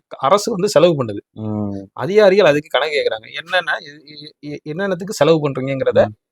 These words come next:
Speaker 1: பாத்துட்டு இருக்காங்க, கவனிக்கிறாங்க, எல்லாம் ப-, பண்றாங்க."
Speaker 2: ம்.
Speaker 1: அப்போ அது ஒழுங்கான முறையில இருந்தா தானே அவங்களும், "சரி, ஓகே, இது ஒரு
Speaker 2: ம்.
Speaker 1: ஜெனியூனிட்டியா இருக்கு, ஆமா, இத்தனை பேர் இருந்திருக்காங்க." இது ஒண்ணு.
Speaker 2: ம்.
Speaker 1: ஒண்ணுமே இல்லாம, ஆ,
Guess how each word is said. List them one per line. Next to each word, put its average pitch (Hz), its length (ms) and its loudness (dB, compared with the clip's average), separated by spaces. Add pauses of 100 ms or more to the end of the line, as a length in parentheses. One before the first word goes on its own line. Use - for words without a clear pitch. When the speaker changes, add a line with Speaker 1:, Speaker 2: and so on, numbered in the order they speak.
(320)
Speaker 1:
பாத்துட்டு 170 300 0
இருக்காங்க, 151 260 0
கவனிக்கிறாங்க, 147 480 0
எல்லாம் 143 240 -2
ப-, 123 220 -4
பண்றாங்க." 120 360 -6 (240)
Speaker 2:
ம். 98 160 -16
Speaker 1:
அப்போ - 240 -8 (140)
அது 156 220 4
ஒழுங்கான 226 440 4
முறையில 190 320 2
இருந்தா 160 220 4
தானே 160 180 0
அவங்களும், 160 380 -4
"சரி, 165 180 4
ஓகே, 151 280 2 (220)
இது 156 160 -6
ஒரு 147 160 0
Speaker 2:
ம். 139 60 -4
Speaker 1:
ஜெனியூனிட்டியா 156 460 2
இருக்கு, 143 200 4
ஆமா, 143 140 0
இத்தனை 135 220 -6
பேர் 143 200 -2
இருந்திருக்காங்க." 135 480 -8
இது 127 120 -14
ஒண்ணு. 113 200 -20 (160)
Speaker 2:
ம். 113 260 -4
Speaker 1:
ஒண்ணுமே 208 320 2
இல்லாம, 180 280 4 (560)
ஆ, - 120 -10